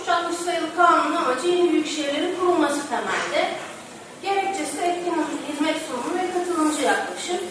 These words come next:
diye geçiyor genel olarak bahsedersek. Fakat bu kanunun kırkıncı, kırk birinci fıkraları Ankara'nın Yeni Mahalle ilçesine bağlı bir grup mahalleyi alıyor, Etimesgut ilçesine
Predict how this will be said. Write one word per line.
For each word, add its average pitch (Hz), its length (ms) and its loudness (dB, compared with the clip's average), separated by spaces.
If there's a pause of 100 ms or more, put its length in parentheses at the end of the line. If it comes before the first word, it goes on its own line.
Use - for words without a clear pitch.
(540)
diye 226 160 2
geçiyor 185 480 -4
genel 220 320 -4
olarak - 280 -10
bahsedersek. - 640 -12 (120)
Fakat 392 380 2
bu - 100 -4
kanunun - 560 2
kırkıncı, 339 460 -4
kırk 349 200 -4
birinci 311 240 -2
fıkraları 151 680 -2 (400)
Ankara'nın 311 680 2
Yeni 349 180 4
Mahalle 247 460 4
ilçesine 226 540 -4
bağlı 285 280 6 (100)
bir 349 100 0
grup - 340 -6
mahalleyi 254 500 2
alıyor, 262 360 2 (480)
Etimesgut 359 520 0
ilçesine 226 480 -6